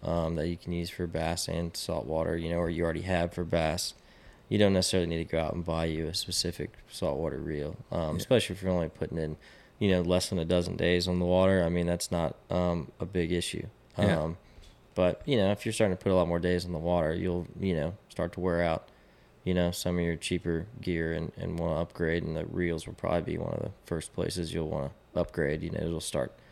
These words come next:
Speaker 1: squeaking on you or slipping or, yeah, just making weird noises when you're reeling or something that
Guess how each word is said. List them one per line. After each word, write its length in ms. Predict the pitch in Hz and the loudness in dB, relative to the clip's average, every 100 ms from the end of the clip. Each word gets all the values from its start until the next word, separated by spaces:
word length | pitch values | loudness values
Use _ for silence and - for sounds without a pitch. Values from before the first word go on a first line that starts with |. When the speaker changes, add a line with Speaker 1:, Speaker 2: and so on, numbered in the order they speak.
| - - | -20 -14
Speaker 1:
squeaking 440 | - - 104 - 90 | -6 4 4 6 4
on 220 | 87 85 | 4 4
you 380 | 85 85 85 82 | 2 2 2 0
or 160 | 78 | 0
slipping 800 | - - 90 - 85 82 82 82 | -2 0 0 2 0 2 0 -2
or, 260 | 78 76 - | -2 -4 -6
yeah, 240 | 87 87 73 | -2 0 0
just 180 | 90 95 | -2 -2
making 280 | 87 - 85 | -2 -2 -2
weird 220 | 82 82 | -2 -2
noises 380 | 82 82 85 82 | -2 -2 -2 -4
when 140 | 80 | -4
you're 180 | 80 82 - | -4 -6 -2
reeling 560 | 90 87 78 50 82 78 | 0 2 0 -2 -4 -4
or 60 | |
something 500 | - 85 80 82 82 | -4 -4 -4 -4 -2
that 160 | 82 | -4